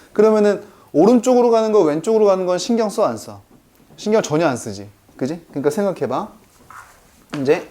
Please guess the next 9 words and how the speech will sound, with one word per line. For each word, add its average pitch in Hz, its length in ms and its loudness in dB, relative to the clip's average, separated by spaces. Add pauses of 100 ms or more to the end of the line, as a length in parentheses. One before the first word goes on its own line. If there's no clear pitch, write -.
<clears throat> - 720 -6
그러면은 160 560 0
이게 139 200 2
여기가 139 220 2
삼십 254 320 -4
도잖아, 143 360 -4
삼십 170 300 -12
도. 110 120 -12 (320)
그지? 170 240 -10